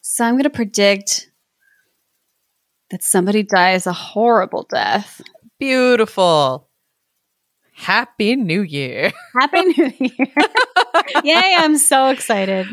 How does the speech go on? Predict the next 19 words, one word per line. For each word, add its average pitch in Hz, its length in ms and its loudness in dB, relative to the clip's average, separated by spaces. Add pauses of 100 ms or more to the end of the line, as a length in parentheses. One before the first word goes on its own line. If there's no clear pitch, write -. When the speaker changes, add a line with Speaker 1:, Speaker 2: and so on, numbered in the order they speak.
Speaker 2:
All 240 200 2
right. 165 460 0
Uh, 180 440 2
let's, 202 580 -4
let's 196 340 -2
do 156 200 -6
it. 131 180 -12 (680)
The 190 80 -2
Golden 240 400 2
Slipper. 220 600 0
This 196 200 -6
is 190 160 -4
from 165 300 0
Russian 214 480 -2
Fairy 180 320 0
Tales 170 460 -2
by 156 280 0
Alexander 170 680 0
Afanasyev. - 800 -6